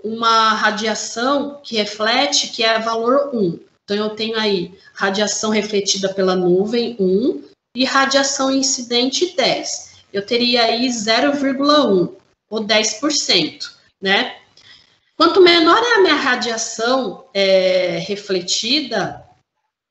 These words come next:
esse valor de albedo, ele é menor. Significa que tá tendo uma absorção maior,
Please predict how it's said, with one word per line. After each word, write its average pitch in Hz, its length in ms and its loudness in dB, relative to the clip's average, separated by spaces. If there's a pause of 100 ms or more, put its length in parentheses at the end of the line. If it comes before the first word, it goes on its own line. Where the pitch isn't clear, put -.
(240)
esse 202 200 -4
valor 226 440 0
de 202 100 -2
albedo, 202 800 2
ele 208 240 0
é 226 160 -2
menor. 240 640 0 (160)
Significa 233 1040 -6 (220)
que - 80 -20
tá 214 160 -2
tendo 247 420 0
uma 226 380 4
absorção 254 1160 -2 (120)
maior, 220 760 2